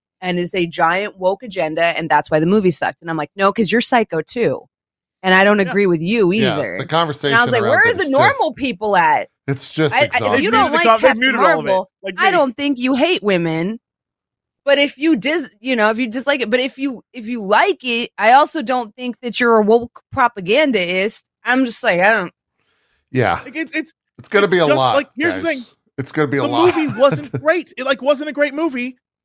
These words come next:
Speaker 2: but it doesn't mean that, like, it's a political statement. It was literally just
Speaker 1: It, it just wasn't good.
Speaker 2: It wasn't
Speaker 1: Like,
Speaker 2: a good movie.
Speaker 1: that's
Speaker 2: Yeah, like, it's,
Speaker 3: Sure.
Speaker 2: that's it.
Speaker 1: Yeah.
Speaker 3: Yeah.
Speaker 1: That's it.
Speaker 3: It just didn't have an arc.
Speaker 2: Yeah.
Speaker 1: Yeah.
Speaker 3: Yeah.
Speaker 1: That's it.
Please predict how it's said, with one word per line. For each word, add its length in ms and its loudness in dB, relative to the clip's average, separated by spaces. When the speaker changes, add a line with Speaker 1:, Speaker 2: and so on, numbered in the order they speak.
Speaker 2:
but 100 -4
it 120 -10
doesn't 320 0
mean 280 -8
that, 260 0
like, 440 0
it's 160 -6
a 60 -2
political 380 0
statement. 480 -4
It 80 -2
was 180 -2
literally 340 -2
just 340 -2
Speaker 1:
It, 120 -12
it 140 2
just 160 -8
wasn't 420 2
good. 580 2
Speaker 2:
It 100 -10
wasn't 280 0
Speaker 1:
Like, 20 2
Speaker 2:
a 40 2
good 220 4
movie. 60 -10
Speaker 1:
that's 160 -14
Speaker 2:
Yeah, 180 -4
like, 120 -4
it's, 40 -6
Speaker 3:
Sure. 160 -2
Speaker 2:
that's 180 4
it. 40 2
Speaker 1:
Yeah. 220 0
Speaker 3:
Yeah. 180 -2
Speaker 1:
That's 200 -4
it. 200 -2
Speaker 3:
It 60 -6
just 160 -8
didn't 160 2
have 140 2
an 60 -2
arc. 300 -4
Speaker 2:
Yeah. 180 -2
Speaker 1:
Yeah. 580 6
Speaker 3:
Yeah. 160 -2
Speaker 1:
That's 200 -4
it. 180 0